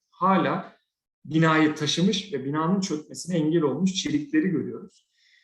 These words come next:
Bu tarz deformasyonların oluşmaması ya da bir adım ileriye giderek binanın çek-, çökmesine engel olmak için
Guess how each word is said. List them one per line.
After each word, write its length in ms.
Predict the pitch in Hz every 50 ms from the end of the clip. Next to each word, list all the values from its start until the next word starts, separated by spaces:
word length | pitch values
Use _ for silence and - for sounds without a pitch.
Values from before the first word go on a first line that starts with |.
| _ _ _ -
Bu 180 | 143 160 240 254
tarz 280 | 220 202 175 165 151
deformasyonların 1080 | 165 165 170 - 175 170 170 165 151 - - - 156 147 139 139 143 165 185 190 185 -
oluşmaması 840 | 151 151 170 208 185 - 143 127 117 123 - - - - 170 - - 151
ya 100 | 143 143
da 120 | 147 139
bir 140 | 156 190 180
adım 240 | 151 127 143 139 143
ileriye 340 | 139 147 143 143 147 151
giderek 420 | 151 151 151 180 175 151 151 - 131
binanın 320 | 135 139 143 147 180 185
çek-, 380 | 185 - 151 147 147 - _ -
çökmesine 520 | - 139 127 - - 127 123 127 - 139
engel 260 | 143 151 156 170 196
olmak 340 | 175 147 123 117 117 110 -
için 400 | - - - 220 214 - - -